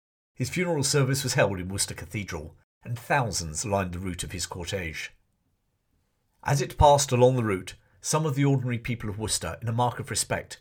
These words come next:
rather than throwing flowers, threw packets of woodbines on his coffin.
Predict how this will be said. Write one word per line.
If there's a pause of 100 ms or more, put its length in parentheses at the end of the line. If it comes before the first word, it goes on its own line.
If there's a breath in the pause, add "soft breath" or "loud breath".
rather
than
throwing
flowers, (560)
threw
packets
of
woodbines
on
his
coffin.